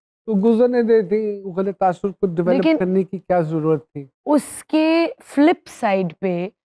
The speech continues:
Speaker 1: हम्म।
Speaker 2: कुछ ऐसे लोग भी होते हैं who, when they hear someone in a position of influence
Speaker 1: हम्म।
Speaker 2: talking about something
Speaker 1: हम्म।
Speaker 2: real and human,
Speaker 1: हम्म, हाँ।
Speaker 2: तो बहुत सारों को इंस्पिरेशन मिलती है।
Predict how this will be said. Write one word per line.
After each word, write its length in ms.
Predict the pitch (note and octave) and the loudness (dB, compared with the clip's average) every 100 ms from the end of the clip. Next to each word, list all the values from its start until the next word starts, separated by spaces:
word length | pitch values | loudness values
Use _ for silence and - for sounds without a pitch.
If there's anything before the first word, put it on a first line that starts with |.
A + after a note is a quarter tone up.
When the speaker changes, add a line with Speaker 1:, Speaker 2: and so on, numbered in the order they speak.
| D3 | -2
Speaker 1:
हम्म। 180 | B2 F#2 _ _ _ _ - | -2 -4 _ _ _ _ -2
Speaker 2:
कुछ 280 | C#4 - - | -2 -2 -6
ऐसे 260 | G#3+ G#3+ C#4 | -4 -4 -4
लोग 260 | B3 A3+ F#3+ | -2 -2 -2
भी 100 | G#3 | -2
होते 280 | F#3+ - | -4 -6
हैं 240 | G3+ G3 G3+ | -6 -4 -6
who, 540 | - _ A3+ A#3 A#3 | -10 _ -4 -2 -2
when 220 | G#3+ G#3 G#3+ | -2 -2 0
they 280 | A3+ A#3 A3 _ _ _ _ _ | 2 0 -2 _ _ _ _ _
hear 380 | C#4 D#4 E4+ - | 2 4 2 0
someone 540 | C4 A3+ A3 A3 G#3+ A3+ | -2 0 0 2 0 -2
in 160 | G#3+ G3+ | -2 -2
a 20 | G#3+ | -2
position 640 | F#3 G#3 - A#3 A3 A3 - | -2 -2 -2 -2 0 -2 -4
of 280 | G3 G3+ G3+ - - _ _ - | -2 0 -2 -4 -20 _ _ 0
influence 760 | B3 - B3+ C#4+ D4+ F3 G#3 E3 | 0 0 2 2 2 -2 -2 2
Speaker 1:
हम्म। 280 | D#3 A#2+ F2+ _ _ - | 4 2 -4 _ _ -2
Speaker 2:
talking 400 | B3 A3+ C#4+ C4+ | 0 0 0 2
about 260 | G#3+ G3+ G3 | 2 0 -2
something 580 | - G3+ F#3+ - G3 | -4 -6 -6 -4 -4
Speaker 1:
हम्म। 120 | G3+ E3 | -4 -2
Speaker 2:
real 520 | D#3 G#3+ A3+ A3 G3 | 0 2 4 2 0
and 160 | E3 | -2
human, 520 | E3+ A#3+ A3+ E3+ F#3+ F#3 | 0 0 0 -4 -6 -4
Speaker 1:
हम्म, 240 | B2+ G2+ F2+ _ _ | -4 -4 -10 _ _
हाँ। 220 | D3 F2 - | -12 -8 0
Speaker 2:
तो 220 | C#4+ C#4+ | 2 2
बहुत 400 | G#3 G#3+ B3 D4 | 0 -2 -2 -2
सारों 280 | C4+ A#3+ A3+ | 0 0 -2
को 80 | |
इंस्पिरेशन 540 | G#3+ F#3+ G#3 F#3+ - A#3+ | -4 -4 -10 -12 -16 -20
मिलती 320 | - - - | -20 -20 -20
है। 140 | - | -20